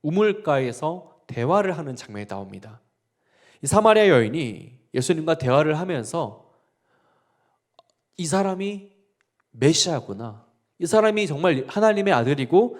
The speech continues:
참 그리스도시구나"라는 것을 깨닫게 됩니다. 그리고 나서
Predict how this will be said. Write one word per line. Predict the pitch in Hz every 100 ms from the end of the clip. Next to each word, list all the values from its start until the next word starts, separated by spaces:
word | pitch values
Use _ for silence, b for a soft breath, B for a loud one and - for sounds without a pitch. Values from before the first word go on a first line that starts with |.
| B
참 | - 220 196 196
그리스도시구나"라는 | 165 220 220 214 - 151 151 196 117 - _ - 113 123 127
것을 | 120 185 208 190 - _ _
깨닫게 | - 202 311 - -
됩니다. | 95 76 - - _ _ _ _
그리고 | - 147 196
나서 | 165 113 131 160